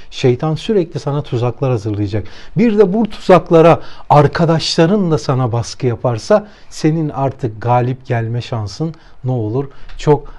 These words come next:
azalır. O yüzden iyi insanlar ne yapmalı? İyi insanlarla, ibadet ehli insanlar da ibadet ehli insanlarla takılmalı ki hem imanı güçlensin,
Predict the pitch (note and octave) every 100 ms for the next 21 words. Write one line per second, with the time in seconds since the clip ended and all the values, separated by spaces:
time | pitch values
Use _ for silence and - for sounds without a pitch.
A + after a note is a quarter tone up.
0 | - G#2 G#2 G2+ F#2+ F2 - - G#3 A3
1 | D3 B2+ B2+ - - F#3 G3+ E3+ - C3
2 | A2+ C3+ D3 C3 C3 C3+ - A#2 D3+ D3+
3 | - - B2 D3+ D3+ A#2+ A#2+ G#2 G2+ G2
4 | G2 G2+ - - - C3+ D3+ E3 F3 C3
5 | A2 A#2 A2 - A2 A2+ D3+ F3 - A#2+
6 | B2 A#2+ C#3+ C3 G#2 A2+ G#2 A2 A2 A#2+
7 | A2+ A2+ A#2+ A2 - F#2+ B2 A2+ B2+ G3+
8 | G#3+ A3 - - - E3+ F3+ - A2+ A2
9 | G#2+ B2 F3+ F#3+ - F#3+ F3+ - G3+